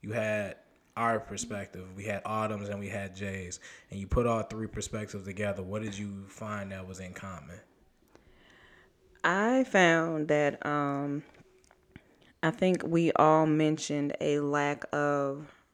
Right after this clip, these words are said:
Speaker 2: requirements. Um, we mentioned a lack of standard. Um,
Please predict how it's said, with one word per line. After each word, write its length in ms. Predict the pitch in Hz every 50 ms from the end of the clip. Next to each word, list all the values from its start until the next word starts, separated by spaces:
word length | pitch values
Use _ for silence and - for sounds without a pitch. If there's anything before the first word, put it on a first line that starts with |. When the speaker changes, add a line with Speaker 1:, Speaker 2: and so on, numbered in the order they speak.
| - -
Speaker 2:
requirements. 920 | 156 147 - - - 147 147 151 156 165 170 175 185 - - - - - _ _ _ _ _ _ _ _ _ _ _ _ _ _ _ -
Um, 760 | - 143 156 156 151 151 147 147 147 143 147 147 143 143 139 - _ -
we 200 | 147 147 156 156
mentioned 1000 | 156 156 156 151 151 151 - - 165 156 151 151 151 147 147 147 147 143 - - - - _ _ _ _ _ _ _ _ -
a 140 | - 160 151
lack 420 | 147 151 151 156 151 151 151 151 - - -
of 460 | 147 143 143 143 143 143 160 - -
standard. 760 | - - - - 165 160 156 151 147 147 151 160 165 - - _ _ _ _ _ _ _ _ _ - - - - _ _ _ _ _ _ _ _ _ _ _ _ _ _ -
Um, 600 | 165 170 185 190 196 196 196 196 190 196 196